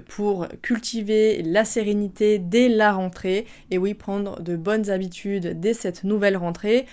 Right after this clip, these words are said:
Aujourd'hui, j'avais souhaité vous faire un format un petit peu plus chill, euh, le fameux format chit-chat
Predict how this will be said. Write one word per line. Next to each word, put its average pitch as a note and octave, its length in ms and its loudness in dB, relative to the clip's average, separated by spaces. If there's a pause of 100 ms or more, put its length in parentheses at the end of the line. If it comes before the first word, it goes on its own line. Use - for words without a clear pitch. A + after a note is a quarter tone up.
(260)
Aujourd'hui, B3 840 2
j'avais G#3+ 280 2
souhaité A3+ 360 0
vous G#3+ 140 -4
faire A3+ 200 0
un F#3+ 80 -2
format G3 440 -2
un F3+ 80 -2
petit E3+ 180 -8
peu F#3+ 140 -4
plus F3 200 -10
chill, A3 460 0 (340)
euh, F3+ 100 0
le F#3+ 100 4
fameux G#3+ 360 4
format G3 600 0
chit-chat G#3 640 -2